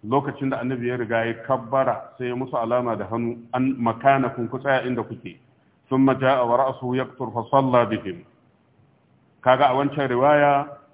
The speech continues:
annabi sallallahu alaihi wasallam bai riga ya kabbara ba, ya tuna yana da janaba, sai ya ce, "Ku tsaya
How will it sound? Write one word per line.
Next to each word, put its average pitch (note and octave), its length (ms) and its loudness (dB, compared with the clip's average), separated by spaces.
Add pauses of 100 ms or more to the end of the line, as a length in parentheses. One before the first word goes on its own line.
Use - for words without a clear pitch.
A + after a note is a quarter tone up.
(540)
annabi B2+ 320 -2
sallallahu B2 400 -2
alaihi B2+ 140 -8
wasallam C3 260 -6
bai A#2 100 -4
riga A#2+ 260 -2
ya C3 100 0
kabbara C3 480 -2
ba, A2+ 100 -6
ya A#2 80 -4
tuna C3 260 -6
yana A#2+ 220 -2
da G#2 120 -6
janaba, B2 420 -2
sai A#2+ 100 -2
ya A2+ 80 -8
ce, C3 160 -6
"Ku A#2+ 160 -10
tsaya C3 320 0